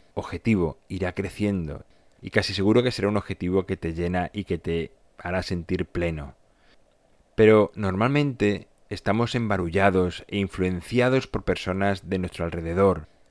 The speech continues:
y por una sociedad que nos marca cuáles han de ser nuestros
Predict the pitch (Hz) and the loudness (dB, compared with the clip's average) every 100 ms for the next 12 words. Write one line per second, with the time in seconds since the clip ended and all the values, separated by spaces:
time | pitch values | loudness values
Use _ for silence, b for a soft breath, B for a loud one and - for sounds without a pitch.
0 | b _ 107 101 101 117 135 160 143 135 | b _ -4 0 2 2 0 0 2 6
1 | 120 92 - - 92 90 90 95 92 - | 6 4 -6 -6 -4 -2 -2 0 0 0
2 | 95 90 _ - 101 98 98 95 - - | 0 0 _ 2 6 6 4 -2 -6 -6
3 | 95 95 - 92 90 95 85 92 82 - | -2 -2 -2 -2 0 -2 -4 -6 -8 -10